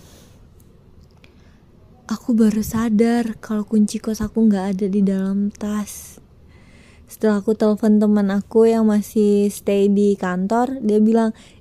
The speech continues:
"Iya, kuncinya ketinggalan," kata temen aku kan.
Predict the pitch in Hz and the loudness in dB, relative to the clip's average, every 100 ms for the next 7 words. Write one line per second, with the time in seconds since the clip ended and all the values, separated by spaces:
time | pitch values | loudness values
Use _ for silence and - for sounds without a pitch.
0 | - 247 269 269 269 247 - 262 262 254 | -2 2 4 2 2 0 2 0 0 -2
1 | 247 240 247 254 277 247 226 214 208 202 | 4 4 6 4 4 4 2 -2 -4 -4
2 | 208 208 202 202 190 190 202 - 185 190 | -4 -4 -2 -2 -4 -6 -8 -6 -6 -6